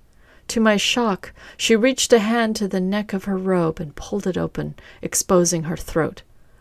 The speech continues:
"Go ahead. It might be better than living here as a prisoner." I imagined ripping into her inviting flesh,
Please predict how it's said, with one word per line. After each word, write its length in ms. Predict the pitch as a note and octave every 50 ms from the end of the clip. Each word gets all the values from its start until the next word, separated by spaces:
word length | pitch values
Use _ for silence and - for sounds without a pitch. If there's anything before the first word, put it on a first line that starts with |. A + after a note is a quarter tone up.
| _ _ _
"Go 180 | - A#3 A3+
ahead. 380 | A3 F#3 - - F3+ E3 E3 - - - - _ - _ _ - _ _ _ _ _ -
It 140 | F#3 D#3+
might 200 | E3 F#3+ F#3+ F3
be 100 | - E3+
better 380 | D#3 - - D#3 D#3 D#3 D#3+ E3+
than 260 | - F3 E3+ E3+ F#3
living 260 | G3 F#3+ F#3 F3+ E3+
here 260 | E3+ D#3 D#3+ D#3+ D3+ -
as 160 | E3 - -
a 60 | -
prisoner." 600 | - - - E3+ D#3+ - - D3 C3+ C#3 C#3 - _ _ _ _ _ _ _ _ _ _ _ _ _ _ _ _ _ _ _ - - - - - - - -
I 100 | - G#3+
imagined 640 | G#3 G#3 G#3+ A#3 A#3 A#3+ A#3+ - G#3 F#3+ F3+ F3+ F#3
ripping 300 | G3 F#3+ G3 F#3+ F3 F3
into 260 | E3+ E3 E3+ F#3 F3
her 200 | E3+ F3 D#3 D3+
inviting 540 | D#3 D#3 D3 - C#3+ C#3 C#3+ - D3+ E3 E3
flesh, 540 | - - - D#3 D3 D3 D3+ - - -